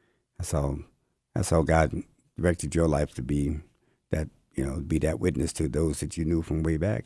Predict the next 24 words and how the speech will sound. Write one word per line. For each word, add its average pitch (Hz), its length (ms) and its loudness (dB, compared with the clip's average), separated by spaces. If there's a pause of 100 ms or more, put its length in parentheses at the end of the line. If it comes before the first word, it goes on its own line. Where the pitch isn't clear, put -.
And 73 340 -4 (640)
I'm - 100 0
sure 82 240 4
there's 82 180 2
somebody 85 420 6
back 85 300 4 (220)
home 90 300 8
where 82 220 6
I'm, 80 220 2
where 80 120 0
I'm 85 100 2
from, 87 320 4
and 71 220 0
in - 200 -8
Somerville, 87 600 0
New 82 160 4
Jersey, 95 360 4
that 82 220 2 (200)
had 92 180 -2
their 98 120 4
life 82 260 4
changed 80 280 0
around, 78 320 0
and 69 180 0